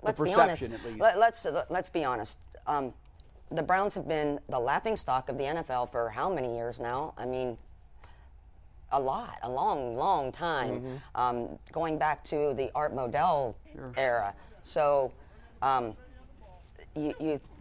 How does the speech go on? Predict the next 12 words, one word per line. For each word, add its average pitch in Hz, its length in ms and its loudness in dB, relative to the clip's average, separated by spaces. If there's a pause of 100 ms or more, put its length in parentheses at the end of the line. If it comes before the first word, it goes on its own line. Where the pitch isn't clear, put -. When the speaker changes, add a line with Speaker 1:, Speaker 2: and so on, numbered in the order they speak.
(120)
Speaker 2:
you 165 140 0
got 185 180 4
a 170 60 0
great 196 320 0
player, 196 500 0 (1160)
but 208 100 2
he 196 80 6
comes 170 300 0
with 151 160 -2
this 139 120 -4
baggage. 175 680 0
Speaker 1:
Mm-hmm. 127 300 -6